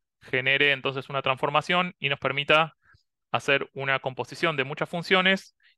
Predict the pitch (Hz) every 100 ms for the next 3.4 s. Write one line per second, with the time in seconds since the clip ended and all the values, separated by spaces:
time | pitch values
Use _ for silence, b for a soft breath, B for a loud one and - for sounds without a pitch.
0 | - - 143 143 147 156 - 165 170 -
1 | 139 147 156 - - 131 131 135 123 113
2 | - - 143 139 139 143 139 135 - -
3 | 123 117 117 127